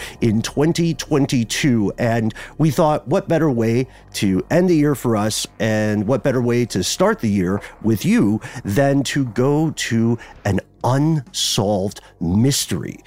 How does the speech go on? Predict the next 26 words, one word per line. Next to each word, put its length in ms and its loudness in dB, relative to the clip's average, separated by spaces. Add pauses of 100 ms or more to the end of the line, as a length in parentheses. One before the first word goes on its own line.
(220)
a 140 0
very 600 0
deep 300 -2
one 160 2
that 80 0
gets 180 -8
very 320 2
murky 540 -2 (300)
very 240 2
quickly. 500 -6
As 140 0
a 20 2
matter 120 4
of 60 0
fact, 220 0
I 80 2
would 140 0
say, 320 0
um, 480 -2 (340)
today's 640 2
episode 520 0
is 140 -2
a 80 -2
study 580 0
in 120 -2
extremes, 760 -4